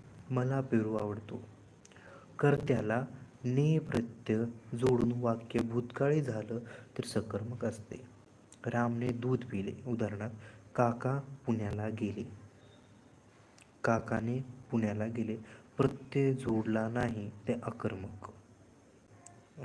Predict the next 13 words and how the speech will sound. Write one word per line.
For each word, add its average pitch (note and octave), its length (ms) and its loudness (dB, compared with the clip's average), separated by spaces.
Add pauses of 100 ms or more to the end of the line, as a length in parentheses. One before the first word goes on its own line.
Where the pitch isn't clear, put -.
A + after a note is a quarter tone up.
(180)
प्रत्यय A#2 400 2
जोडला C3 400 4
ते - 300 -6
सकर्मक. - 760 -2 (2750)
सीता C#3 580 -2 (120)
निबंध A#2 360 4
लिहिते. A2 480 -4 (1120)
सकर्मक. A2 460 -4 (680)
सीताने C3+ 800 0
निबंध A#2+ 480 4
लिहिला. G2+ 320 0 (140)
ने A2 240 2 (440)
प्रत्यय. G#2+ 360 -2